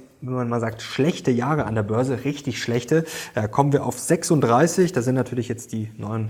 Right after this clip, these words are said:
Crashes auch schon mitgezählt, also dann zwanzig zwanzig und zwanzig zweiundzwanzig.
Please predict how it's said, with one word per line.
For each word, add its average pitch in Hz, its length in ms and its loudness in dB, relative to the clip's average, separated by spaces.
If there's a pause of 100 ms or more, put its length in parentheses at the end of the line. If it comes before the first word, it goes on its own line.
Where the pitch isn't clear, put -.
(160)
Crashes 120 420 -6
auch 120 80 -6
schon 117 200 -4
mitgezählt, 127 500 -2
also 113 200 -6
dann 110 260 -6 (120)
zwanzig 107 280 -10
zwanzig 117 340 -6
und 110 160 -8 (260)
zwanzig 110 420 -4
zweiundzwanzig. 143 760 2